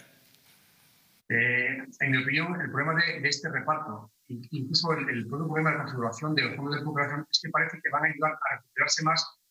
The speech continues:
a las comunidades que ya están recuperadas. Es decir, quien va a recibir la mayor cantidad de dinero realmente sea la Comunidad de Madrid, directa o indirectamente. No me refiero a, a solo a la comunidad autónoma, como hemos dicho, sino a sus empresas.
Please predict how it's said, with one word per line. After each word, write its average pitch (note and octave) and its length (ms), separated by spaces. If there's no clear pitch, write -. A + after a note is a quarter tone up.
a C3+ 80
las C3 120
comunidades C3+ 640
que C3 140
ya D3 100
están C#3 240
recuperadas. B2+ 460
Es C3+ 60
decir, C#3+ 200
quien A#2+ 240
va D#3 140
a D#3+ 220
recibir D#3 260
la C3+ 100
mayor D3 160
cantidad D3+ 320
de D3 120
dinero D#3 340
realmente D3+ 300
sea D3+ 300
la D3 80
Comunidad C3 260
de C#3 60
Madrid, C#3+ 420
directa D#3 340
o D#3+ 80
indirectamente. D3+ 720
No C#3+ 60
me D#3 80
refiero D#3+ 280
a, C#3+ 360
a C3 40
solo D3+ 200
a C3+ 40
la - 40
comunidad B2+ 240
autónoma, D3+ 220
como D3 120
hemos D3 140
dicho, C#3+ 120
sino C#3 200
a B2 60
sus C#3+ 100
empresas. - 480